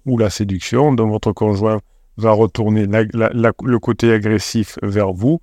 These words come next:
et le côté séducteur vers, euh, le, vers le, le pansement. Euh, c-, le côté agressif, ça peut être des mots qui sont agressifs vers vous, ou ça peut être effectivement une fuite, hein, qui est une forme d'agression.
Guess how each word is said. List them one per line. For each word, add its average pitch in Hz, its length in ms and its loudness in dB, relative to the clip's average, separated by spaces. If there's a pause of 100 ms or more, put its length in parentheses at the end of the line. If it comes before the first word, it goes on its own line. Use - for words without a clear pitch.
(380)
et 117 80 0
le 113 100 2
côté 104 300 -2
séducteur 107 680 0
vers, 113 320 2 (120)
euh, 101 320 2
le, 95 600 -2 (540)
vers 104 400 4
le, 92 540 -2
le 101 120 0
pansement. 107 480 2 (360)
Euh, 101 680 0
c-, - 260 -12
le 131 340 0
côté 127 280 2
agressif, 123 500 2
ça 113 140 0
peut - 120 -4
être 107 200 -2
des 98 160 -2
mots 151 280 -2
qui 101 120 -4
sont 104 260 -2
agressifs 98 520 -2
vers 98 200 -2
vous, 139 220 2 (320)
ou 135 120 0
ça 117 160 2
peut - 140 -2
être 123 160 -4
effectivement 110 680 2
une 98 180 0
fuite, - 340 -4
hein, 110 80 2
qui - 160 -12
est - 140 -12
une 92 60 0
forme 98 260 -2
d'agression. 95 540 -2